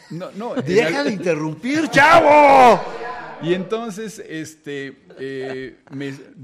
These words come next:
Speaker 1: parte del, del trabajo para este libro, estoy investigando los caricaturistas que empezaron a publicar desde esa época hasta los actuales. Y yo te puedo decir que los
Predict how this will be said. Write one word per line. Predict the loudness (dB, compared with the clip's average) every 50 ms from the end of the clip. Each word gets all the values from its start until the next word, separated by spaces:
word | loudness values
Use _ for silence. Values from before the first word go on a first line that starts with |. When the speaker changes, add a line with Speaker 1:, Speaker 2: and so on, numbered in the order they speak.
| -16 _ -8
Speaker 1:
parte | -8 -8 -8 -10 -12 -12
del, | -10 -10 -12 -12 -14 -14
del | -14 -16 -16 -16
trabajo | -14 -14 -12 -10 -10 -12 -12 -14 -18 _
para | -16 -16 -16 -18
este | -18 -18 -18 -18
libro, | -16 -16 -16 -16 -16 -16 -16 -16
estoy | -18 -16 -18 -18 -18 -16 -16 -14 -14
investigando | -14 -14 -16 -16 -18 -18 -20 -20 -18 -16 -16 -14 -16
los | -16 -18 -18
caricaturistas | -18 -18 -18 -16 -16 -18 -18 -18 -18 -18 -18 -18 -18 -18 -18 -18 -18 -20 -20
que | _ _ -18 -16 -16
empezaron | -16 -16 -18 -18 -20 -18 -18 -18 -16 -16 -16
a | -18 _
publicar | -16 -16 -16 -16 -16 -16 -16 -16 -16
desde | -16 -18 -16 -16 -16
esa | -16 -16 -16 -16 -16 -16
época | -16 _ -20 -20 -20 -20 -20 -20
hasta | -20 -20 -20 -20 _ -20 -20
los | -20 -20 -20 -20
actuales. | -20 _ _ -20 -20 -20 -20 -20 -20 _ _ _ _ _ _ _ _ _ _ _ _
Y | -16 -12
yo | -12 -12 -10
te | -12
puedo | -10 -8 -8 -8
decir | -8 -10 -14
que | -14 -12 -12
los | -12 -12 -14 -14